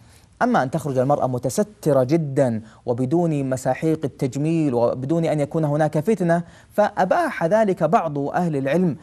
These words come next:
شريطة ألا تقع في الفتنة أو أن تفتن، آه، غيرها. آه،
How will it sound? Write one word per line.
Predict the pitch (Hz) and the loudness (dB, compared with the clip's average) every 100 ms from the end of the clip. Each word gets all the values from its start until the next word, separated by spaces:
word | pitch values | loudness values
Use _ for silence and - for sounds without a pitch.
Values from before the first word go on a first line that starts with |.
| - | -16
شريطة | - - 165 160 143 151 | -8 -2 0 0 0 0
ألا | 151 139 131 | 0 0 0
تقع | 156 - 135 127 | -2 -4 -4 -4
في | 127 | -4
الفتنة | 117 160 147 131 | -6 -6 -4 -4
أو | 139 - 120 | -2 -2 -2
أن | 131 123 | -2 -4
تفتن، | 151 - 135 127 127 - - - - | -6 -4 -2 -2 -4 -12 -20 -12 -2
آه، | 117 110 110 117 | 0 0 0 2
غيرها. | 139 123 104 107 - - - - - | 2 2 -2 -6 -8 -14 -20 -20 -10
آه، | - 123 117 | 0 2 2